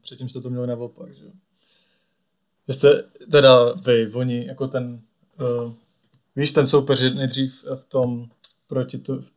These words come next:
té Belgii dostali červenou a pak dali góla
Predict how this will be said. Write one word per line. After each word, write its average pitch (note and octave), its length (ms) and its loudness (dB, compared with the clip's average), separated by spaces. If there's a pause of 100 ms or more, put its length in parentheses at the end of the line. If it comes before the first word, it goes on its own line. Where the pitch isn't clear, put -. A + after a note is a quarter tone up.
(140)
té C3+ 100 -14
Belgii B2 440 -6
dostali B2 640 -8
červenou B2 500 -12
a B2+ 40 -12
pak B2+ 180 -18
dali A#2+ 200 -12
góla A#2+ 480 -12